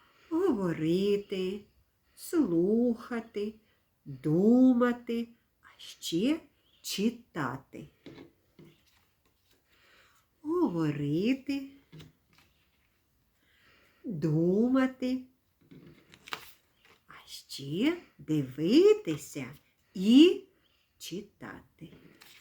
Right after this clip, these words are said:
Читати. Будемо читати. Давайте з вами згадаємо, яка пора року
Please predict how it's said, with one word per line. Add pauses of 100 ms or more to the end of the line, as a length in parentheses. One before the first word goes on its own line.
(1120)
Читати. (460)
Будемо (380)
читати. (1800)
Давайте
з
вами (340)
згадаємо, (580)
яка (360)
пора (280)
року